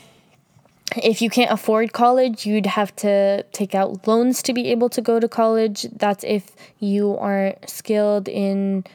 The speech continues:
a certain sport or a certain, um, like, through academics, if you're not,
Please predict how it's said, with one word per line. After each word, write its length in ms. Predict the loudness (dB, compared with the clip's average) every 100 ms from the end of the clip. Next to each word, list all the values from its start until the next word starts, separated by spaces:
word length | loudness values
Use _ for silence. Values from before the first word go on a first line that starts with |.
| _ _ _ _
a 800 | -2 0 0 0 -2 -2 -4 -6 -8 _
certain 520 | -6 -4 -2 -4 -4
sport 640 | -6 -8 0 2 2 0 -4 _
or 720 | 0 0 0 0 0 -2 -4 -6
a 160 | -6 -6
certain, 1040 | -4 -4 -4 -4 -2 0 0 0 -2 -4 -8 -20 -20 -20 _ -6
um, 440 | -2 -2 -4 -6 -12 _ _ -20 -20 _ _
like, 280 | -6 -6 -8
through 200 | -4 -4
academics, 720 | -2 -2 -2 -2 0 0 -2 -6
if 180 | -6
you're 160 | -2 0
not, 360 | 0 -2 -6